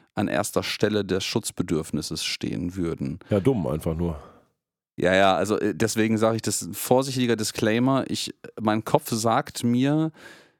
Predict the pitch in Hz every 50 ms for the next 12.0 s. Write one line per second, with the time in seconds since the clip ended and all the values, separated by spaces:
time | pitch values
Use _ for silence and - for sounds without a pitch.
0 | _ _ _ _ _ _ _ - - - - - 113 110 117 131 147 143 - 117
1 | 113 - 110 107 113 113 - - 101 104 107 107 104 - - - 101 104 104 80
2 | 65 101 117 120 - - 104 110 110 110 - - 107 104 107 104 101 - - 120
3 | 110 107 107 - - - 120 110 101 98 92 - - 87 92 98 92 95 101 110
4 | - 110 - - - 98 107 110 131 - - 107 117 117 113 110 98 110 110 -
5 | 101 - - - - 131 135 131 110 101 90 90 82 101 113 120 110 113 110 -
6 | 107 - - 107 101 101 95 90 90 110 113 139 123 110 98 82 87 95 104 117
7 | 113 - 98 - - 110 104 104 - - - - - 95 113 131 - 120 104 95
8 | 95 - 98 101 - - - - - - - 117 131 - 107 - 78 98 98 98
9 | 92 95 110 113 101 101 98 104 104 - - 98 - - - 98 101 - - -
10 | 107 - - 107 104 107 110 104 98 98 95 95 - - 98 101 90 90 90 -
11 | - - 113 107 92 90 - 92 - - - 85 80 82 85 85 82 85 95 110